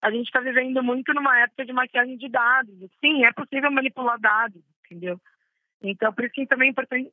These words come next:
a importância da checagem. Se teve uma coisa que as fake news trouxeram de bom, foram essas agências de checagem, sabe? Lupa, Fato Fake. Elas, assim, eu admiro demais, demais o trabalho que, que esse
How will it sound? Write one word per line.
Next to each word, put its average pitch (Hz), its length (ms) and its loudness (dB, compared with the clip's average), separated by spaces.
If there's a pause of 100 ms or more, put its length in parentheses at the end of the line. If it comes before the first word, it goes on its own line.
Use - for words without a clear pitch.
a 240 60 -6
importância 233 440 -4
da 226 100 2
checagem. 220 800 -4 (340)
Se - 80 -4
teve 262 440 -4
uma 370 320 -2
coisa 190 640 -6 (120)
que - 100 2
as 214 140 0
fake 240 320 -4
news 240 180 0
trouxeram 220 480 -2
de 196 140 -4
bom, 196 480 -2 (200)
foram 226 180 2
essas 226 220 -2
agências 220 600 0
de 196 80 -6
checagem, 175 880 -2 (300)
sabe? 180 460 -2 (160)
Lupa, 196 1120 2 (300)
Fato 226 280 -2 (140)
Fake. 208 1000 -2 (380)
Elas, 254 440 0 (180)
assim, 240 300 -2
eu 226 80 2
admiro 247 420 -6
demais, 233 640 2
demais 226 480 2
o 226 40 -4
trabalho 202 460 -2
que, 196 460 -16
que 202 100 -14
esse 196 100 -16